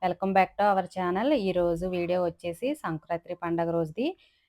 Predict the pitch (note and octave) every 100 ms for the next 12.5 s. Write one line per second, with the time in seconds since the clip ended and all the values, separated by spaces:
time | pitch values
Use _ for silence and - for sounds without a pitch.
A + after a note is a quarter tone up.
0 | _ - G3 F#3 F#3 F3+ G#3 F#3+ F3+ F3
1 | F#3 F3 F3+ E3 E3+ F#3 G#3 E3+ E3 F3
2 | F3 F#3 F3 E3+ F3 E3+ E3 F#3+ D4 E4+
3 | - F#3 F3+ F3 F3 E3+ E3+ D#3+ F3+ G3
4 | F3+ F#3+ - E3 _ E3+ E3 F#3+ C4+ -
5 | F3 E3+ F3 F3+ F#3 F3+ E3+ E3+ E3+ E3+
6 | F3 E3+ D#3+ E3 F3 D#3 D#3+ E3 D#3+ E3
7 | F3 D#3+ D#3+ D#3 - E3+ E3 D#3+ F3+ D4+
8 | F#4 _ _ _ _ - F3 _ G3 G3
9 | F#3+ A#3+ B3+ F3+ E3+ F3+ F3+ F3 E3+ -
10 | G3 F3+ E3+ - E3 F3+ C#4+ C4+ F3+ E3+
11 | E3+ F3 E3+ E3+ G#3+ F3 D#3+ E3 E3+ E3
12 | E3 D#3+ - B3+